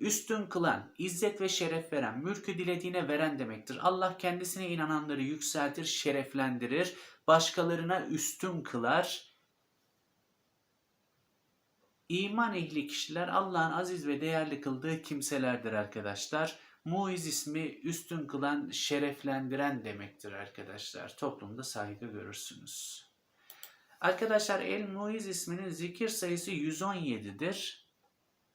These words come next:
Ve bu ismi okuyan kişiler şeref ve itibar kazanır arkadaşlar. Bütün işlerinde yüceliklere erişir. Bir daha geriye düşmez. Adı sonsuza kadar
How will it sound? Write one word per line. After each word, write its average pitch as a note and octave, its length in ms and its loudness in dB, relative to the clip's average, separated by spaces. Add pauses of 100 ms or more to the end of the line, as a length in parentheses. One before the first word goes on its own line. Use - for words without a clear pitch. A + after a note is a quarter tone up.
(1500)
Ve A3 240 6
bu C4 100 4
ismi E3 440 2
okuyan F3 520 0
kişiler G3+ 400 0
şeref F#3+ 500 2
ve F#3 60 0
itibar D#3+ 680 0
kazanır A2 380 -2
arkadaşlar. G#2+ 840 -2
Bütün G#3+ 280 0
işlerinde F#3 500 -2
yüceliklere D#3+ 880 0
erişir. D#3 540 -2 (240)
Bir G3+ 280 4
daha E3+ 240 4
geriye D3+ 580 2
düşmez. C3+ 840 0 (260)
Adı E3 260 8
sonsuza E3 680 0
kadar D#3 640 0